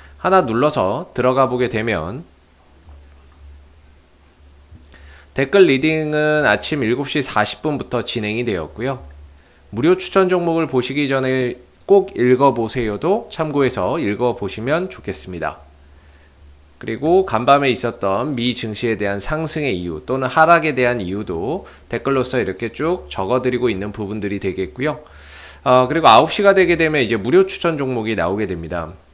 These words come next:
어, 참고로 로그인을 하지 않더라도 누구나 다 보실 수 있는 부분들이 되겠고요. 어, 무료 추천 종목의 종목명,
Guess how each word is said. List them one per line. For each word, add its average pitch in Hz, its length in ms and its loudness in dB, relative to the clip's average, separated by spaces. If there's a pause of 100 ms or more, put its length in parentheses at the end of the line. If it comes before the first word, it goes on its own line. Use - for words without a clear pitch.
(120)
어, 92 200 -4
참고로 196 400 2
로그인을 160 600 2
하지 139 160 0
않더라도 113 840 0
누구나 135 320 0
다 117 140 0
보실 117 320 -4
수 139 120 -4
있는 120 240 -2
부분들이 110 600 -4
되겠고요. 98 600 -4 (440)
어, 104 120 0
무료 180 260 4
추천 196 300 0
종목의 165 360 0
종목명, 127 840 -2